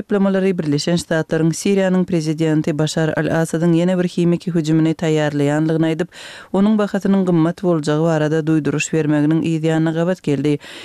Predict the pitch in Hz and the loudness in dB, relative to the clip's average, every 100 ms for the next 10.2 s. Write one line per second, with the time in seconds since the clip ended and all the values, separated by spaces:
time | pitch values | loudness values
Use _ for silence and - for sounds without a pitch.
0 | - - 175 165 196 233 208 196 185 170 | -12 -4 0 0 2 2 2 2 2 0
1 | 165 160 156 156 151 156 160 170 - 185 | 0 -2 -2 0 0 0 0 0 0 2
2 | 175 156 160 147 143 143 139 151 147 139 | 2 0 -2 -2 0 0 0 0 2 2
3 | 139 135 139 - 202 208 - - - - | 2 0 0 0 0 0 -2 -16 -20 -8
4 | - 214 214 214 196 196 190 202 - 202 | -2 0 2 0 0 0 0 0 -2 0
5 | 202 202 202 190 180 185 170 156 170 - | 0 0 0 0 0 0 0 0 0 0
6 | 170 160 156 - 170 165 135 131 156 - | 0 2 0 0 0 0 0 0 -2 -2
7 | 147 139 143 143 156 139 139 139 139 156 | -4 -2 0 0 0 -2 -2 -2 -2 -2
8 | 151 160 151 143 - 151 143 170 160 160 | 0 0 0 -2 -2 -2 0 -2 -2 -2
9 | - 143 147 147 165 175 170 180 147 139 | -4 -4 0 2 2 0 0 0 0 0
10 | 147 | -2